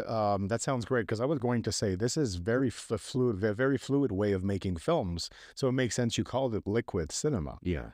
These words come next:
Speaker 1: That makes complete sense. Now, Jackknife X R sounds very interesting, and you mentioned three sixty video, but does that include interaction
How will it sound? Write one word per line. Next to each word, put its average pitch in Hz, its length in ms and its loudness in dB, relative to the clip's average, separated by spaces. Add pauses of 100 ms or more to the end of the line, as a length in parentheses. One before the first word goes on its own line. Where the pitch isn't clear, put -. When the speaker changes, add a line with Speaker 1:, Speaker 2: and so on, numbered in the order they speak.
Speaker 1:
That - 80 -2
makes 104 220 0
complete 95 400 0
sense. 87 320 -2 (340)
Now, 131 400 2
Jackknife 147 560 0
X 107 220 0
R 113 160 2
sounds 95 340 0
very 95 400 0
interesting, 80 760 -4
and 90 140 0
you 101 100 2
mentioned 113 440 0
three 110 200 0
sixty - 420 -2
video, 85 340 0
but 90 180 -4
does 101 180 0
that 117 180 0
include 123 380 0
interaction 87 840 -4